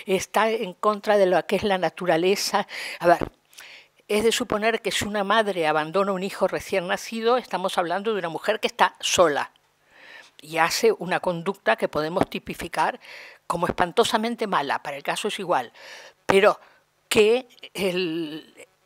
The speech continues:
ha habido un abandono previo, es decir, si está sola es que el progenitor no estaba. Entonces, nunca preocupa en un caso de abandono de los niños qué pasó con el padre, por qué abandonó, en qué circunstancias estaba.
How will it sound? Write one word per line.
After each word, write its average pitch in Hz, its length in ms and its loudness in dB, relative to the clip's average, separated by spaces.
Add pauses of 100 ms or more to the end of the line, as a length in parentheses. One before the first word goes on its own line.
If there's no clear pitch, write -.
ha 190 100 4
habido 220 300 6
un 220 180 4
abandono 175 460 4
previo, 170 400 2
es 135 60 -6
decir, 160 320 -8
si - 100 -14
está 170 220 -2
sola 233 420 2
es 214 120 -6
que - 120 -8
el 165 140 -6 (360)
progenitor 208 760 -2
no 196 120 -8
estaba. 165 440 -6 (540)
Entonces, 247 500 2 (320)
nunca 294 460 4
preocupa 240 540 4
en 180 100 0
un 196 100 -2
caso 208 380 2
de 185 240 6
abandono 185 420 6
de 196 60 8
los 190 80 0
niños 226 320 4
qué 262 160 6
pasó 247 320 6
con 220 160 4
el 202 120 4
padre, 220 380 6
por 202 220 2
qué 226 100 6
abandonó, 196 500 6
en 220 140 2
qué 202 100 0
circunstancias 208 720 2
estaba. 151 500 4